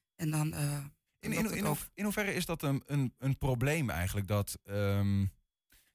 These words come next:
Speaker 2: ja, dat dus blijkbaar als je die arena binnenstapt,
Speaker 1: Ja.
Speaker 2: dat je een wereld instapt waarvan je denkt,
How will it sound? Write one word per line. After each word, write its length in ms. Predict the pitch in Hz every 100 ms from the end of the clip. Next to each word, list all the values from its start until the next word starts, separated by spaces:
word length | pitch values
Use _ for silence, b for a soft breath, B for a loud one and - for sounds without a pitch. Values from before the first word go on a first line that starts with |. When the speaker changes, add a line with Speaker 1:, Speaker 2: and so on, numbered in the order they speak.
| -
Speaker 2:
ja, 160 | 135
dat 220 | 135 143 113
dus 160 | 135 120
blijkbaar 320 | 131 160 151
als 100 | 120
je 60 | 120
die 100 | 107
arena 300 | 120 147 170
binnenstapt, 600 | 180 190 - 175 - -
Speaker 1:
Ja. 200 | 156 151
Speaker 2:
dat 160 | 131 127
je 80 |
een 60 | 127
wereld 340 | 131 175 175
instapt 560 | 151 160 - 147 139 - -
waarvan 380 | 117 127 147
je 80 | 131
denkt, 320 | 123 127 120